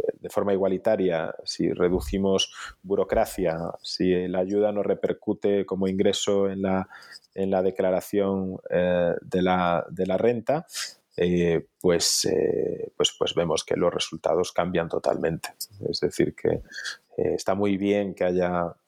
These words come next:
incentivos y ayudas, pero a veces es tan importante el cómo como el, como el qué, ¿no?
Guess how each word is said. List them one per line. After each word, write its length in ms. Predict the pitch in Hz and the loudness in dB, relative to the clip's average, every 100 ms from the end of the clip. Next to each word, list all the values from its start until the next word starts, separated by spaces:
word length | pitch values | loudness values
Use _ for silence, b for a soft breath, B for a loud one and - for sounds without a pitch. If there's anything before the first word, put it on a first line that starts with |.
| - | -4
incentivos 920 | 90 - 87 98 95 92 90 - - | -2 0 -2 0 2 2 2 -2 -2
y 40 | |
ayudas, 1000 | 90 95 104 110 139 - - - - - _ | -2 0 0 2 0 -4 -14 -12 -10 -10 _
pero 180 | - 107 | -2 2
a 40 | 104 | 2
veces 300 | 101 110 110 | 0 -2 -2
es 100 | - | -2
tan 180 | 98 98 | 0 0
importante 500 | 92 98 98 98 98 | 0 0 0 0 0
el 140 | 92 | 0
cómo 340 | 98 101 110 | -2 0 -2
como 460 | - 87 87 85 80 | -2 -4 0 0 0
el, 340 | 76 76 78 65 - b b _ | 0 -2 -6 -10 -16 b b _
como 240 | - 87 | -4 0
el 100 | 82 | 0
qué, 240 | - 107 85 | 2 2 2
¿no? 260 | 85 131 | 0 -6